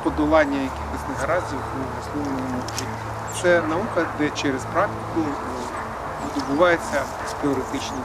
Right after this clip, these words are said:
знання. Я не переробляю природу. Я прислухаюся і я перекладаю з мови природи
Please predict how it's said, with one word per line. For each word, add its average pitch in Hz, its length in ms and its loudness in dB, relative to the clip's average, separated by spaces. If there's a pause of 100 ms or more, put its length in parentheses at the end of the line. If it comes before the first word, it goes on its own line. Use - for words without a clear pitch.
знання. - 220 -4 (680)
Я 240 280 10 (400)
не 180 80 6
переробляю 170 680 6 (100)
природу. 247 200 -4 (720)
Я 208 140 6
прислухаюся 214 920 2
і 165 460 0
я 202 120 6 (280)
перекладаю 180 800 6
з 147 180 -4
мови 147 200 4 (120)
природи 156 320 0